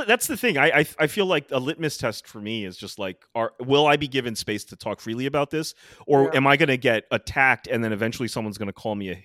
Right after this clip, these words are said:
Speaker 1: Hitler, uh, a
Speaker 2: Right.
Speaker 1: Hitlerian or something like that? And if, if I
Speaker 2: Or
Speaker 1: start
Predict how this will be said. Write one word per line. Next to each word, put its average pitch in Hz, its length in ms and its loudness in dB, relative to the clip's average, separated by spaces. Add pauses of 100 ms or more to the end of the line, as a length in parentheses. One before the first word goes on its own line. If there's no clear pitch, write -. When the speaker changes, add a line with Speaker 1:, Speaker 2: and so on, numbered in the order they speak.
(120)
Speaker 1:
Hitler, 120 380 -6 (200)
uh, 110 200 2 (120)
a 190 40 -4
Speaker 2:
Right. 190 200 4
Speaker 1:
Hitlerian 107 440 0
or 92 60 -8
something 101 260 -8
like 90 160 -8
that? 117 240 2
And 117 120 -2
if, 117 120 -2 (280)
if 127 120 -2
I 175 80 8
Speaker 2:
Or 226 40 4
Speaker 1:
start 226 280 6